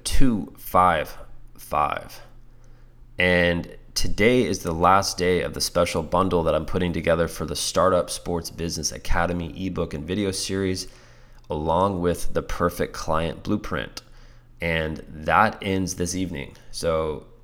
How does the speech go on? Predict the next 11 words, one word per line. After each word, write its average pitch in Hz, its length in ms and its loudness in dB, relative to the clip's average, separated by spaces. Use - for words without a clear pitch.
if 80 160 -8
you 95 220 -2
don't 107 180 2
know 95 120 2
what 90 140 4
I'm 90 100 2
talking 95 280 2
about, 90 300 2
go 92 120 2
back 101 460 0
to 80 640 -6